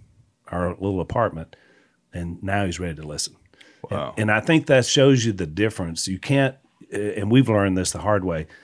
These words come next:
Speaker 1: People say, "Well, if you could, if I could just get them to feel," you know, but if they're not willing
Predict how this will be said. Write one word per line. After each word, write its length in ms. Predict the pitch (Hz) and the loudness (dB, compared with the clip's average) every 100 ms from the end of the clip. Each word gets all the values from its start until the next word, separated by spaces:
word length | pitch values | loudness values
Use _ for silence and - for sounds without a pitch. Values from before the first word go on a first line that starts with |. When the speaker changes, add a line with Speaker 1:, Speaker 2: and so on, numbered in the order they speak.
| - - | -14 -6
Speaker 1:
People 200 | 120 107 | -4 -2
say, 140 | 104 | -2
"Well, 140 | 92 85 | -2 -4
if 100 | 131 | -4
you 100 | 156 | -4
could, 180 | 143 117 | -4 -4
if 120 | - | -4
I 80 | 131 | -2
could 140 | 143 | -2
just 160 | 139 - | -4 -4
get 60 | |
them 120 | 135 | -2
to 60 | 117 | -2
feel," 320 | - 135 113 | -2 -2 0
you 80 | 101 | 0
know, 140 | 107 107 - | -2 -6 -6
but 100 | 107 | -2
if 80 | 98 | 2
they're 140 | 143 175 | 2 4
not 260 | 185 117 | 4 2
willing 520 | 95 143 156 92 82 | 2 2 2 0 -4